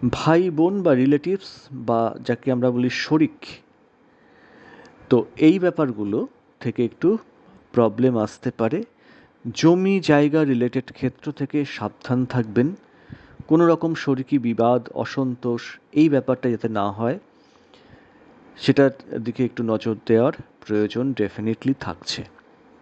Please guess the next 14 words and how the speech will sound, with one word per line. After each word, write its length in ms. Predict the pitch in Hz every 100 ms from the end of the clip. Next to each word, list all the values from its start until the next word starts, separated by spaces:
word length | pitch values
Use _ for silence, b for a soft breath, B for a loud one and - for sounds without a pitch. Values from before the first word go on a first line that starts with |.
| _ _ _ - - - - - - - 1077 B B B B B B B -
যারা 360 | 123 156 165 175
স্থাবর 640 | - _ - 151 156 190
সম্পত্তি 1000 | 190 - - 131 147 156 - 185 - -
কিনতে 440 | 202 139 113 - 107
চান, 440 | - 104 98 151 - _ _ _ _ _ _ 113
বলবো 340 | 120 131 180
এই 300 | - 143 151
মাসটা 480 | 147 127 - - 175 -
একদম 600 | 147 131 107 143 170 175 -
অ্যাভয়েড 440 | 120 104 104 101
করে 200 | - 98
যান। 240 | 90 95 98
স্থাবর 460 | - - 120 127
সম্পত্তি, 760 | 123 127 117 110 113 - 110